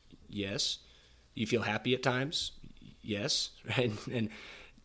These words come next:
it started to kinda click, you know? We all as people, we feel these different emotions, we feel these different feelings, and,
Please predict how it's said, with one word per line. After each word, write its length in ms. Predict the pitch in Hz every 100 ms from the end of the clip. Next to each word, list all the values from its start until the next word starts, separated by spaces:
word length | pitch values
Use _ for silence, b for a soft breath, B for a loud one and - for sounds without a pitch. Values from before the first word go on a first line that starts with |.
| - - -
it 160 | 127 113
started 340 | - 131 135
to 60 | 123
kinda 260 | 131 123 113
click, 400 | 117 131 - -
you 80 |
know? 240 | 101 104 131 - - - - -
We 300 | 107 123 147
all 220 | 127 135
as 120 | 107
people, 520 | - 139 160 107 98 - b b b b b -
we 100 | 113
feel 200 | 120 139
these 180 | 131 107
different 280 | 131 127 117
emotions, 460 | 110 123 - 107
we 100 | 104
feel 160 | - 120
these 180 | 120 104
different 400 | 120 127 110 107 - - - - -
feelings, 720 | - 117 135 131 98 92 -
and, 220 | 107 95